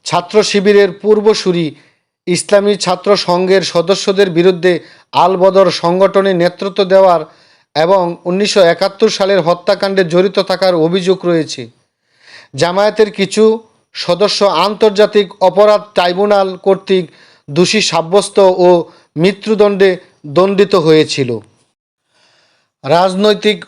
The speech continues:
উদ্দেশ্য প্রণোদিত আক্রমণ। এই ছাত্র সংগঠনটি অন্যান্য ছাত্র সংগঠনের সাথে সহিংস সংঘর্ষে জড়িত ছিল এবং বিভিন্ন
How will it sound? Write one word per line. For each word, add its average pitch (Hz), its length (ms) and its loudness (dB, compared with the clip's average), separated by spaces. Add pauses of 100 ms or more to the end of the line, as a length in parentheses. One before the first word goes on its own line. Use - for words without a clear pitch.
(120)
উদ্দেশ্য 185 480 0 (680)
প্রণোদিত 220 440 2 (140)
আক্রমণ। 170 460 0 (680)
এই 190 200 4 (120)
ছাত্র 190 380 -4
সংগঠনটি 180 720 -2 (380)
অন্যান্য 185 440 0 (160)
ছাত্র 185 260 -6 (160)
সংগঠনের 185 600 -2
সাথে 170 260 -2 (540)
সহিংস 175 540 0 (260)
সংঘর্ষে 180 480 -2
জড়িত 180 300 -2 (140)
ছিল 120 160 -8 (640)
এবং 160 220 2 (240)
বিভিন্ন 196 380 0